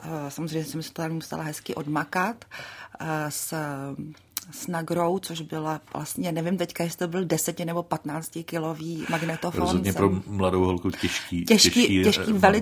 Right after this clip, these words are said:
Speaker 2: magnetofon.
Speaker 1: těžký úkol. Já do dneška prostě tam cítím to rameno, když jsem
Speaker 2: <laughs>
Speaker 1: s ním pobíhala po světě. Ale vlastně bylo to super jezdit po té, eh,
Speaker 2: Hmm.
Speaker 1: republice a mluvit s lidma. Bylo to bezvadný.
Speaker 2: Nejenom o žurnalistice, taky o scenaristice, o filmech, ale možná i na,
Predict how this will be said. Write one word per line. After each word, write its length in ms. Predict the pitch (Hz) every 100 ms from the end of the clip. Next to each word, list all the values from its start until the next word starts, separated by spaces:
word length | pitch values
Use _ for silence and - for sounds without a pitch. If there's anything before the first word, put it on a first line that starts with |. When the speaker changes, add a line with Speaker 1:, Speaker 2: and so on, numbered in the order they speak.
| 170
Speaker 2:
magnetofon. 120 | - 196
Speaker 1:
těžký 260 | - 202 -
úkol. 300 | 165 180 170
Já 120 | 165
do 140 | 165
dneška 380 | 165 180 - 170
prostě 420 | 156 165 - 165
tam 260 | 165 160 156
cítím 360 | - 170 160 165
to 140 | 185
rameno, 380 | 156 160 160 170
když 140 | 160
jsem 340 | - 156 151 -
Speaker 2:
<laughs> 60 | 175
Speaker 1:
s 180 | - -
ním 120 | 175
pobíhala 480 | 160 160 156 160 180
po 140 | 147
světě. 400 | - 180 180 185 - - - - -
Ale 180 | 170
vlastně 320 | 170 170 - 208
bylo 160 | 185
to 120 | 240
super 380 | 233 - 196 175
jezdit 320 | 156 147 156
po 180 | - 156
té, 120 | - 147 - - -
eh, 80 | 123 139
Speaker 2:
Hmm. 100 | -
Speaker 1:
republice 520 | 156 147 151 156 170
a 80 | 160
mluvit 360 | 165 151 147 -
s 60 |
lidma. 320 | 104 131 123 - _ -
Bylo 100 | -
to 60 | 151
bezvadný. 440 | 143 78 135 127
Speaker 2:
Nejenom 360 | 87 87 98 101
o 100 | 101
žurnalistice, 760 | 90 82 82 - 92 82 - 85 85 90 80 - -
taky 260 | - -
o 160 | 80 80
scenaristice, 760 | - - 76 80 - 85 - -
o 160 | 90 -
filmech, 560 | - 80 76 80 87
ale 120 | 87 87
možná 240 | 85 107
i 120 | 104
na, 180 | 98